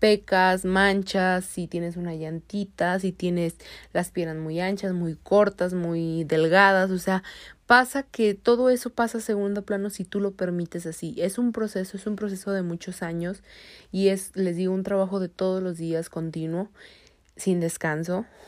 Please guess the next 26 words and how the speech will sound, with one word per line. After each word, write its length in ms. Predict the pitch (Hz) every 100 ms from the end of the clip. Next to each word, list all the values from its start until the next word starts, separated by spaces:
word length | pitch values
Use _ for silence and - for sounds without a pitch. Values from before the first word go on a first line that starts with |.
| - - _ - _ -
Y 260 | 208 202 -
claro 340 | 202 190 220
que 80 | 254
he 40 |
tenido 280 | 240 208 190
mis 160 | 190 165
bajones 540 | 160 - 165 170 185
y 40 |
claro 300 | 175 180 185
que 80 | 208
de 60 | 190
repente, 400 | 175 175 175 185
pum, 280 | - 208 214
me 160 | 190
he 40 | 175
sentido 480 | 190 185 180 180
como 220 | 180 180 -
de, 160 | - - - - - -
"Ay, 360 | 190 196 196
quisiera 360 | 196 190 185 175
tener 280 | 170 165 156
mejor 340 | 165 165 160
cuerpo, 400 | - 202 202 196
quisiera 400 | 190 - 180 175
tener 280 | 170 165 160
esto", 360 | 165 170 180